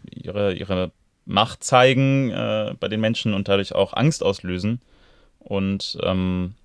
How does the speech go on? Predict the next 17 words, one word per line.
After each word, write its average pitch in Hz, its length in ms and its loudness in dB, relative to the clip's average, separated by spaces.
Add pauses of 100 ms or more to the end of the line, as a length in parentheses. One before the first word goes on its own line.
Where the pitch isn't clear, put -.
(180)
ja, 90 160 -2
vielleicht 85 320 -4
auch - 60 -14
das - 160 -12
Bedürfnis 92 440 -4
des - 120 -10
Lebens 104 320 2
so - 60 -4
ein 90 80 0
bisschen, 85 480 -2 (680)
äh, 85 280 -2
in - 80 -4
Gefahr 90 280 2
bringen. 80 360 -2
Und - 300 -6 (960)
im - 160 -8
Grunde 117 500 8